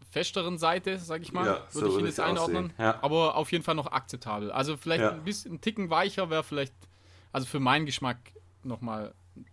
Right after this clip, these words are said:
Speaker 1: besser, sag ich mal, aber, äh, ja.
Speaker 2: Ja, das ist so ein Zwischending irgendwie, gell? Man
Speaker 1: Ich,
Speaker 2: schwankt so die ganze
Speaker 1: äh,
Speaker 2: Zeit.
Speaker 1: hängt
Speaker 2: Ist
Speaker 1: genau
Speaker 2: es, äh,
Speaker 1: dazwischen, ja.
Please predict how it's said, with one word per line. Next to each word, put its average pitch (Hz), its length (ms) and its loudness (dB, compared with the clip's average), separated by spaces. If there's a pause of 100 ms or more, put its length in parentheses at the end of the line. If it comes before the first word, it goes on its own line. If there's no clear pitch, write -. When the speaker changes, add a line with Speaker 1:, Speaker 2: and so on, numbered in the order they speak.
Speaker 1:
besser, 170 300 -2
sag 160 180 -2
ich - 100 -12
mal, 160 200 0
aber, 123 280 -2 (1120)
äh, 120 260 -4 (220)
ja. 104 260 -4 (800)
Speaker 2:
Ja, 135 100 6
das 160 120 4
ist - 60 0
so 160 80 6
ein 123 100 4
Zwischending 139 520 4
irgendwie, 95 340 4
gell? 123 160 6
Man 151 140 4
Speaker 1:
Ich, 135 80 0
Speaker 2:
schwankt 175 260 2
so 180 140 8
die 175 120 6
ganze 165 280 6
Speaker 1:
äh, 175 40 -8
Speaker 2:
Zeit. 180 280 8
Speaker 1:
hängt 208 140 2
Speaker 2:
Ist - 120 6
Speaker 1:
genau 151 140 8
Speaker 2:
es, - 120 4
äh, 104 40 -2
Speaker 1:
dazwischen, 127 360 4
ja. 120 140 2